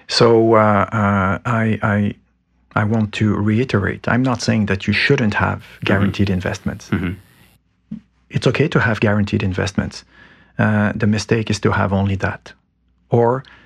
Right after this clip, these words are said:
Speaker 1: the mistake is to time. Right now, investing only in guaranteed investments, and later, when the stock markets will provide better returns,
Speaker 2: Mm-hmm.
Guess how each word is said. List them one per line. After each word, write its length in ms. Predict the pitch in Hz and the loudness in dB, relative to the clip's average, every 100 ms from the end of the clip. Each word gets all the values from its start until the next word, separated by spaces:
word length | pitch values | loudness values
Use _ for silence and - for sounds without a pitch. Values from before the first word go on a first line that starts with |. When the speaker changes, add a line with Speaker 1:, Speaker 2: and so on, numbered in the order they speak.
| - | 0
Speaker 1:
the 80 | 113 | 0
mistake 360 | 110 - 117 107 | 2 0 0 -2
is 100 | - | -2
to 120 | 110 | -4
time. 480 | 101 127 117 101 147 _ _ _ _ - | -2 0 0 -2 -8 _ _ _ _ 0
Right 200 | 117 117 | 0 2
now, 200 | 120 117 | 2 2
investing 500 | 117 107 107 113 104 - | 2 0 0 0 0 0
only 400 | 135 151 135 127 | 0 2 0 2
in 80 | 110 | 2
guaranteed 480 | 107 107 107 113 107 | 2 0 0 0 0
investments, 680 | 95 110 - 190 202 - - | -2 -4 0 0 0 -4 -2
and 180 | 110 110 | 0 2
later, 320 | 131 127 117 | 0 0 0
when 180 | 110 104 | 0 0
the 80 | |
stock 280 | 104 - 117 | 0 -2 0
markets 400 | - 117 107 - | -2 0 -2 0
will 100 | 117 | -2
provide 380 | 104 104 110 104 | 0 0 0 -2
better 240 | 110 107 | -2 0
returns, 520 | 98 95 - 127 220 - | -2 0 0 0 0 -2
Speaker 2:
Mm-hmm. 240 | 87 | -2